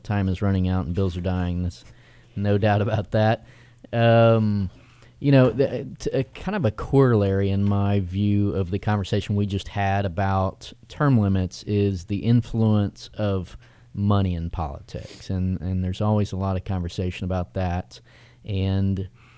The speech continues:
my, my traditional position on that has been there should, there shouldn't be any contribution limits either, because to me that's an infringement upon, uh, my free speech or someone's free speech to support the candidates of their choice.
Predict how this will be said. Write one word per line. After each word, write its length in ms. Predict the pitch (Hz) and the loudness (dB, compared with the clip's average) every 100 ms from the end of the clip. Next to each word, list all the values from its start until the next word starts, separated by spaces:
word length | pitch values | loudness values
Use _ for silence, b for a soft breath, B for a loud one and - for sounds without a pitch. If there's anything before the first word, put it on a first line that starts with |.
| b b - | b b -8
my, 280 | 98 107 107 | -2 -2 -2
my 260 | 101 104 104 | -2 0 0
traditional 540 | - 107 107 117 104 | 0 0 0 0 -2
position 420 | 104 101 117 - | -2 0 0 2
on 160 | 107 107 | 2 4
that 220 | 110 104 | 2 0
has 180 | 107 87 | -2 0
been 300 | 92 117 117 | 2 4 4
there 100 | 117 | 2
should, 240 | - 123 - | 0 -4 -2
there 180 | 95 95 | -6 -4
shouldn't 300 | - 110 98 | -2 -2 0
be 160 | 101 | 0
any 160 | 104 98 | 0 0
contribution 680 | - 101 85 85 104 90 | -2 -4 -4 -4 -4 -4
limits 300 | 90 90 87 | -4 -4 -4
either, 320 | 92 101 92 87 | -4 -4 -4 -6
because 360 | 90 95 92 | -6 -6 -6
to 100 | - | -4
me 140 | 101 98 | -2 0
that's 240 | 95 - | -2 -4
an 60 | 98 | -4
infringement 560 | 90 - 101 98 101 | -4 -2 -4 -2 -4
upon, 520 | 92 - 101 95 95 90 B B B B | -4 -4 -2 -2 -4 -6 B B B B
uh, 180 | 101 98 | -6 -4
my 280 | 95 101 101 | -2 -2 -2
free 280 | - 107 92 | -2 -4 -4
speech 440 | - 101 95 - | -4 -2 -2 -4
or 60 | 92 | -4
someone's 360 | 110 104 95 | 0 0 0
free 240 | - 107 95 | -4 -4 -4
speech 460 | - 104 98 - | -4 -4 -4 -4
to 100 | - | -8
support 380 | - - 101 92 | -8 -6 -6 -6
the 80 | - | -6
candidates 520 | - 95 92 87 - | -4 -2 -2 -6 -6
of 120 | 87 | -8
their 160 | 82 80 | -6 -8
choice. 500 | - - 73 - | -8 -6 -6 -8